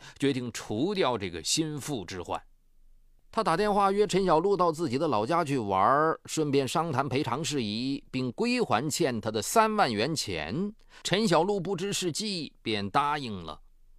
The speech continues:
四月五日一早，李丽对丈夫谎称谈生意出门了。路上，她突然感到一阵阵恐惧，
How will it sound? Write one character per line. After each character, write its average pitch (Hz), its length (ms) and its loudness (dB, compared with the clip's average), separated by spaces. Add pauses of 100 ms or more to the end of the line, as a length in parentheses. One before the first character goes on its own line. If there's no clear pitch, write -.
(260)
四 - 320 2
月 233 120 2
五 135 180 0
日 208 140 0
一 202 180 4
早， 85 500 -2
李 151 140 6
丽 220 220 0
对 165 120 4
丈 196 380 2
夫 139 220 -2
谎 113 280 0
称 156 200 -4
谈 156 240 -2
生 247 340 2
意 160 140 -4
出 - 180 -4
门 104 260 -6
了。 143 120 -16 (880)
路 170 500 2
上， 123 240 -4 (320)
她 - 160 -4
突 170 220 2
然 139 180 0
感 85 220 -4
到 90 120 -4
一 139 280 -4
阵 120 260 -8
阵 95 280 -10
恐 82 440 -10
惧， 117 260 -14